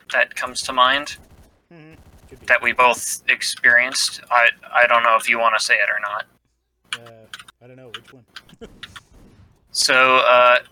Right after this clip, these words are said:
Speaker 1: and not, not to pick up Da-, pick on Dan here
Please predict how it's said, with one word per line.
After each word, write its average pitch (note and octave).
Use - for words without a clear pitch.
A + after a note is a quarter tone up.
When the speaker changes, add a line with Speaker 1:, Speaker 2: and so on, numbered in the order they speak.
Speaker 1:
and B2
not, F3+
not E3
to -
pick -
up B2
Da-, -
pick D3
on G#2
Dan B2
here G#2